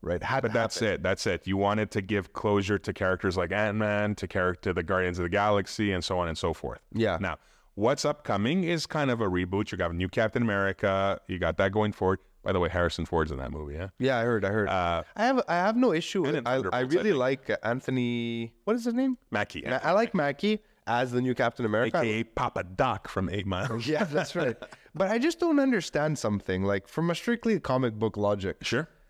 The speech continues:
Speaker 1: Captain America, the first Captain America,
Speaker 2: Chris Evans.
Speaker 1: Chris Evans is Captain America,
Speaker 2: Steve Rogers.
Speaker 1: was a super soldier.
Speaker 2: Super
Speaker 1: He had
Speaker 2: soldier.
Speaker 1: super power.
Speaker 2: Right.
Speaker 1: He was strong as shit.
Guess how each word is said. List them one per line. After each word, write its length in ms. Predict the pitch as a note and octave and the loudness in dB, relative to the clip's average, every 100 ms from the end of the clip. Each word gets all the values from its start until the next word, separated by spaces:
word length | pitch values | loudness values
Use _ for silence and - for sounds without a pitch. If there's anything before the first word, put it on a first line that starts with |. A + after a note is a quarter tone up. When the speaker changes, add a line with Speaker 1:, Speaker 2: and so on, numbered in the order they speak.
| _ _ - | _ _ -2
Speaker 1:
Captain 300 | C4+ D#4+ F4 | -2 2 2
America, 480 | D#3 D3+ A#2 G2 F#2 | 2 2 2 0 0
the 80 | G2+ | 0
first 240 | D3 B2+ | -2 -2
Captain 240 | F#2 - F#2 | -4 -4 -4
America, 540 | F2+ F2+ - E2+ - - | -4 -8 -2 -2 -2 -4
Speaker 2:
Chris 160 | G2+ | -2
Evans. 100 | E2 | -2
Speaker 1:
Chris 120 | B2+ | -2
Evans 260 | B2 G#2+ F#2+ | 0 0 -2
is 100 | F2 | -4
Captain 260 | - - F2+ | -6 -6 -6
America, 300 | E2+ F2+ F2+ | -4 -4 -4
Speaker 2:
Steve 220 | - F#2 | -2 -2
Rogers. 180 | - D3 | 0 2
Speaker 1:
was 160 | A#3 | 2
a 100 | C4+ | 2
super 520 | - - G#3 A3+ C3+ | -2 -4 -2 0 0
soldier. 500 | B2 A#2 F#2+ F#2 C#2 - _ | 0 0 -2 -2 -8 -12 _
Speaker 2:
Super 320 | - - F#2+ | -8 -4 2
Speaker 1:
He 60 | G3 | 2
had 200 | G#3 F2+ | 2 -2
Speaker 2:
soldier. 180 | - D#2+ | -4 0
Speaker 1:
super 320 | A#3+ A#3+ B3+ | 0 2 0
power. 500 | - D3+ D#3 G2 D#2 - | 0 0 2 2 0 0
Speaker 2:
Right. 240 | E2+ D2+ _ _ | -2 -2 _ _
Speaker 1:
He 120 | G3 | 0
was 180 | A3 - | 0 0
strong 360 | - G3 A3 | 0 2 4
as 100 | A3 | 4
shit. 500 | - - F3+ F3 - | 0 -2 0 0 -6